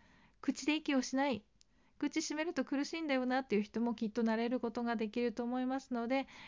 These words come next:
練習してですね、風邪ひきにくいような、あの、基本姿勢を身につけていったらいいんじゃないかなと思います。ちなみにね、コロナとかもね、まあ、できれば多少は口閉じてた方が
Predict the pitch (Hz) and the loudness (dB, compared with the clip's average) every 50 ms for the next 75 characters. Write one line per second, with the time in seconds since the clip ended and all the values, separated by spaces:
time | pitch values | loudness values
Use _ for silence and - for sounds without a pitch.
0 | - - - 190 196 196 202 208 - 190 185 202 - 180 175 170 165 - - 196 | -10 0 4 6 8 8 6 6 4 0 0 0 0 -4 -4 -4 -2 2 4 4
1 | 202 208 - - 208 175 - 170 170 180 - - 214 220 226 220 214 - 233 233 | 4 4 2 -2 -2 -2 0 0 -2 -2 -4 0 2 2 2 2 2 0 0 2
2 | 226 226 233 220 202 202 220 240 247 240 - - - - - - - - 170 165 | 2 2 2 4 4 4 4 4 2 0 -4 -10 -16 -16 -16 -12 -6 0 2 2
3 | 165 160 160 151 - - - - - - - - - - - _ _ _ _ _ | 2 2 2 0 -2 -6 -10 -20 -20 -20 -20 -20 -20 -20 -20 _ _ _ _ _
4 | - - 208 170 175 180 175 170 - 175 - 180 165 156 156 151 143 - - - | 0 2 2 4 4 2 0 0 -2 -4 -2 0 2 2 2 2 0 -2 -2 0
5 | 175 180 185 180 - - - 170 165 - 160 160 160 - - _ _ _ _ _ | 2 4 4 4 2 0 0 0 2 2 0 0 0 -2 -8 _ _ _ _ _
6 | _ - - - - - 175 175 180 185 170 196 190 202 208 208 220 214 226 247 | _ -20 -18 -10 -4 -2 2 4 4 4 6 6 8 8 8 8 6 4 4 4
7 | 254 254 - 269 254 247 247 233 226 233 226 - - _ _ - - 220 220 240 | 2 2 2 2 2 4 4 4 2 2 0 -2 -8 _ _ -2 2 4 4 6
8 | 240 240 247 247 254 262 262 - - - 320 311 302 254 220 202 190 180 175 - | 6 4 4 4 4 2 0 -2 0 2 4 4 6 6 6 6 6 4 2 -2
9 | 175 165 - 165 160 160 170 180 196 214 226 226 226 - - - - - - - | -4 -2 0 0 2 2 4 4 6 6 6 4 2 -2 -8 -20 -20 -20 -20 -20
10 | - - - _ _ - - 220 185 196 202 208 277 277 285 233 190 170 160 - | -20 -20 -20 _ _ -2 2 4 6 6 6 6 6 4 6 6 6 4 2 2
11 | - _ - _ _ _ _ _ _ _ _ _ _ _ _ _ _ - - 220 | 0 _ -20 _ _ _ _ _ _ _ _ _ _ _ _ _ _ -4 -4 -2
12 | 208 - 277 269 269 254 262 262 262 - 262 208 - - 233 247 247 240 208 - | 0 2 4 4 4 6 4 2 4 2 0 0 0 -2 -2 0 0 0 0 0
13 | 269 226 233 214 - 180 - 190 190 202 190 170 156 151 151 143 139 | 0 2 0 0 -2 -2 -2 -2 0 2 2 2 2 2 0 -2 -4